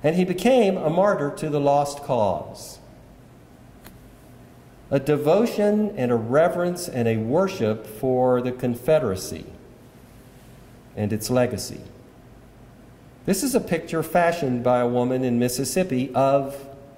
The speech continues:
Colonel Rogers's picture. It is an homage, a collage, celebrating the lost cause.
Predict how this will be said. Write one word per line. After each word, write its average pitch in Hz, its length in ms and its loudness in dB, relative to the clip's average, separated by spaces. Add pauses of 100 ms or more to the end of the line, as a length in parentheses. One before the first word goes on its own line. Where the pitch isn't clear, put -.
(100)
Colonel 143 360 2
Rogers's 120 840 -2 (180)
picture. - 400 -6 (1600)
It 143 100 2
is 151 160 2
an 151 120 2
homage, 160 1000 -2
a 139 80 0
collage, 151 1400 0 (1600)
celebrating 107 1000 -2 (180)
the 110 80 -2
lost 110 360 0
cause. 104 680 -2